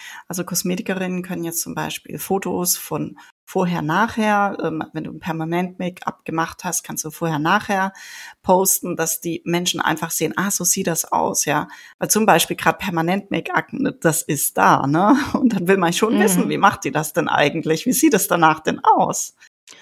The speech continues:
Speaker 1: Ja.
Speaker 2: Vorher kaum Augenbrauen und hinterher richtig schöne Powder Brows, so.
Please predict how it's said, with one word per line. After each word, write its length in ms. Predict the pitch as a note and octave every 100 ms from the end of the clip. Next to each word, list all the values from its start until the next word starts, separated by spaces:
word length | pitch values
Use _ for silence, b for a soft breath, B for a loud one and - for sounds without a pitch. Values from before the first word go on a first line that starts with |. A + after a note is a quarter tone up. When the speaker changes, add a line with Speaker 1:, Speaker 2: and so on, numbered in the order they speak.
| B -
Speaker 1:
Ja. 60 | F3+
Speaker 2:
Vorher 260 | A3 A3
kaum 260 | A3 G#3+ G#3
Augenbrauen 580 | F#3+ G#3 A#3+ - A#3 B3
und 60 |
hinterher 420 | A#3 G#3+ G#3+ G#3+
richtig 260 | A3 - G#3+
schöne 300 | - G3 G3+
Powder 400 | G3 G3 F#3 G3+
Brows, 460 | G3+ F#3 F3+ F3 -
so. 180 | F#3